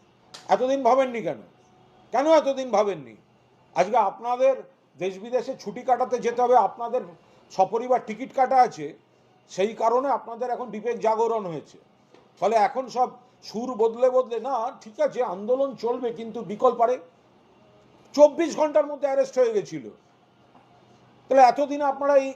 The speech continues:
কর্মবিরতিটা চালালেন কেন? কিসের জন্য কর্মবিরতি চালিয়েছেন? সাধারণ মানুষকে ভোগান্তি, ওপাশে সিবিআই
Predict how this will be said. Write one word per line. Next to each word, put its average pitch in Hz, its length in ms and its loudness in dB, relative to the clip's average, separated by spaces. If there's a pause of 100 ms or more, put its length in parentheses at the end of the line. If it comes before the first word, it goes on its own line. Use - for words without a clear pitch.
কর্মবিরতিটা 269 600 -2
চালালেন 294 540 6
কেন? 143 160 -14 (460)
কিসের 294 260 -8
জন্য 294 200 -6
কর্মবিরতি 247 520 0
চালিয়েছেন? 156 480 -6 (380)
সাধারণ 247 380 2
মানুষকে 247 360 -6
ভোগান্তি, 226 460 -4 (240)
ওপাশে 226 400 0
সিবিআই 240 520 0